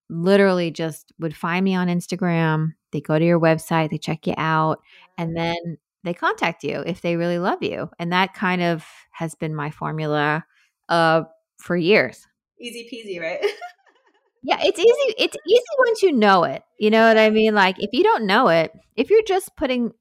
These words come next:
Speaker 1: you know, everything out there, throwing spaghetti at the wall and seeing what sticks, you're lost. You know, like, you can't, you're a master of none. You know what I mean? Like, you're,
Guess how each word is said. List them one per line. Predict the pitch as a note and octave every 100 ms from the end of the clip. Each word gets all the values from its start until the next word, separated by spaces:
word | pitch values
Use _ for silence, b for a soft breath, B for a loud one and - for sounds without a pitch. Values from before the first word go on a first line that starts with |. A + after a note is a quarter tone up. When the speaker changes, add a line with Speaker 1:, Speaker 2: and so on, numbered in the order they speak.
| -
Speaker 1:
you | G#3+
know, | F#3
everything | - G#3 B3 A#3+ F#3
out | G3 A3
there, | - E3 D#3+ D#3+ E3
throwing | - F#3+ F#3+
spaghetti | G3 - F#3+ F#3 F3+
at | E3+ -
the | E3+
wall | F3 F#3+ E3+ D#3
and | E3 E3+
seeing | F#3 E3+
what | D#3+ -
sticks, | - G4+ E4+ D4+ - - b b b b b _ _
you're | D#4+ C#4
lost. | D4 C4 C4 E3 - - - _
You | G3+
know, | F#3+ F#3
like, | F#3 F3 F#3+
you |
can't, | F3+ A3+ G3+ G3 F3+ _ _ _ _ _ _ _ _ _
you're | - G3
a | F#3
master | F3 F3+ -
of | F3
none. | F3 E3 C#3 D3+ _
You | -
know | F#3
what | F3+
I | F3
mean? | E3 E3 E3+
Like, | D#3 D3+ -
you're, | F3 E3